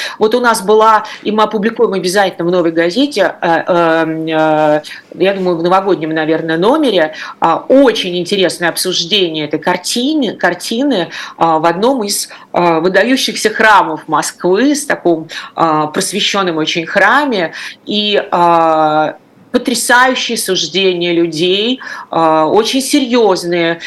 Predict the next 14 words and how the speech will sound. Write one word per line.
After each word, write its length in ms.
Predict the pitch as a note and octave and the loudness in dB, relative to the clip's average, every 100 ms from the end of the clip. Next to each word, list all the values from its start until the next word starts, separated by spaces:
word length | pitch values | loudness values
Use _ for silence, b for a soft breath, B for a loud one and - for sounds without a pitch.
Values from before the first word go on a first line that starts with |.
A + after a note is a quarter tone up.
| B | B
не 120 | F3+ | -4
совсем 400 | G#3 A3+ A#3 C4+ | 0 0 0 0
теологические, 1040 | C4 A#3+ A#3+ G#3+ E3+ G3+ E3+ - E3 - F3 | 2 4 4 2 -4 -4 -4 -4 -6 -4 -4
связанные 480 | - F3 G3+ A3 A3+ | 0 0 0 -4 -4
с 100 | B3 | -4
искусством, 760 | A3+ - F#3+ F#3+ F3+ - E3+ | -6 -4 -2 -2 -2 -2 -2
связанные 480 | E3+ D3+ E3+ F3+ F#3 | -4 -2 -2 0 -4
с 80 | - | -4
восприятием. 600 | F3+ - G3+ F3 F3 D#3 | -6 -2 0 0 -2 -4
Там 180 | F3 E3 | -2 -2
же 80 | D#3+ | -4
Христос 540 | E3 - - D#4+ - | -4 -2 0 0 -2
ещё 240 | F#3 - | -4 -2
есть, 340 | E3 D3 C3+ | -2 -2 -4